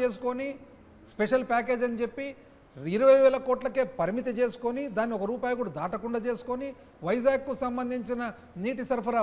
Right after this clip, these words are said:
వదిలిపెట్టేసి, మీరు పునరావాసానికి సంబంధించిన ఖర్చు వదిలిపెట్టేసి, పునరావాసానికి ఎంతమంది కుటుంబాలు ఉంటాయని చెప్పి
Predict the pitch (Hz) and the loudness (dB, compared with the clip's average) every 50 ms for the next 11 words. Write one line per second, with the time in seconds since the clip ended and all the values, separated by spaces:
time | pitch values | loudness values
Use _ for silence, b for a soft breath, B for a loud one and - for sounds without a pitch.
0 | 185 151 156 185 220 233 - 247 240 - 247 247 233 240 277 285 277 - - - | 2 2 0 -2 -4 0 0 -2 0 0 -2 -2 -2 -4 -10 -10 -12 -12 -16 -20
1 | - - - - - - - - - - - - - - - - - - 240 269 | -20 -20 -20 -20 -20 -20 -20 -20 -20 -20 -20 -20 -20 -20 -20 -20 -6 -2 0 0
2 | 254 - - 208 247 262 262 269 262 262 262 240 214 254 254 247 - 247 240 233 | 0 0 0 2 4 6 6 6 6 4 2 2 0 0 -2 -2 -2 -2 -2 -2
3 | 247 254 247 254 240 - 247 240 233 208 165 - - - - - 185 196 190 - | -2 -2 -2 -4 -2 0 0 0 0 -2 -2 -6 -12 -16 -2 0 0 0 0 0
4 | 269 220 180 196 233 208 240 233 - 254 247 254 247 262 277 277 262 - - - | -2 0 0 0 -2 -2 -2 -4 0 2 0 0 0 -2 -8 -10 -10 -14 -18 -20
5 | - - - - - - 220 240 262 262 262 262 262 269 262 240 262 262 254 240 | -20 -20 -20 -20 -10 -6 -4 -2 2 2 4 4 4 4 2 2 0 -2 -2 -2
6 | 214 208 220 208 277 262 254 269 262 262 262 - 240 208 262 247 254 262 254 254 | -2 -2 0 2 2 2 2 0 -6 -6 -6 -6 -6 -4 -4 -2 0 0 0 0
7 | 254 247 208 269 254 247 240 233 240 - - 240 | -2 -2 -2 -2 -2 -2 -2 -4 -4 -4 -2 -4